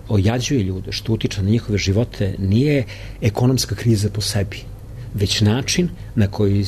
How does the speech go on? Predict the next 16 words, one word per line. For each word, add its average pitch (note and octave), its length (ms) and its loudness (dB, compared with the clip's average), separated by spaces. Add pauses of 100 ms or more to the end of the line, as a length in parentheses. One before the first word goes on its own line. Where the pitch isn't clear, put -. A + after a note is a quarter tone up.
(300)
na F#2 160 2
koji G2 200 0
se G#2+ 100 -2
sa - 160 -2
ekonomskom A2+ 420 2
krizom G#2 480 2
nosite. - 460 2
Dakle, G2+ 260 0
tamo D3 260 2
gde G2 160 2
primenjujete G2+ 600 2
ove F2+ 120 0
mantre, E2 360 -6 (460)
neoliberalne F2+ 560 0
mantre, F2 360 -6
dakle, F#2 300 -4